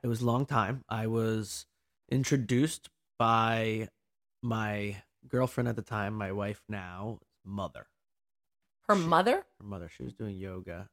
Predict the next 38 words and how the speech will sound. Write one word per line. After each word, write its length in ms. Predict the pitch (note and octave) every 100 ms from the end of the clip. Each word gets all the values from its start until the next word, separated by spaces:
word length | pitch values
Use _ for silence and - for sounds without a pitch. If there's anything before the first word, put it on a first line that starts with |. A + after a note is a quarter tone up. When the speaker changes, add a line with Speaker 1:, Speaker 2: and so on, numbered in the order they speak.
| _
Speaker 1:
at 200 | E2 D2+ _
a 120 | A#1+ B1+ -
place 220 | F2+ -
in 100 | F2
Long 160 | F2
Island, 460 | F2+ E2+ D2+ F#2+ C#3 _ _ _ _ _ _ _
and 320 | F#2 F2 E2+
it 60 | G2+
was 140 | G2+
really 560 | G#2+ G#2+ G#2+ G2+ G2+ - _ _ _ _ _ _ _ _ _ _ _ _ _ -
mostly 360 | B2 A#2 C3
female, 720 | A2 - C#3 A#2+ G2+ F#2 B2+ - _ _ _ _
primarily. 640 | - G#2 G2 G2 G2+ B2 - _ _
Um, 580 | A2+ G#2+ G2+ F2+ F2+ F#2+ - _
and 560 | G#2 G2+ G2 F#2+ F#2+ F2 _ _ _ -
she 120 | G2
came 200 | - G2
home 240 | G#2+ G#2
and 80 | F#2+
was 120 | D#2+
talking 320 | - G#2 - A2
about 320 | G#2+ G2+ G#2
it 40 |
and 100 | G#2+
how 260 | G2+ D#2+ F2+ _ _
difficult 360 | - - - -
it 60 |
was, 300 | G2 B2 D3+
and 80 | B2+
I 100 | G2
wanted 320 | F#2 F2+ E2+ -
to 60 |
try 320 | - - D#2
it. 100 | F#2 - _ _ _ _ _
And 120 | G2
so 120 | -
I 100 | G2+
went, 340 | F#2+ F#2+ F2+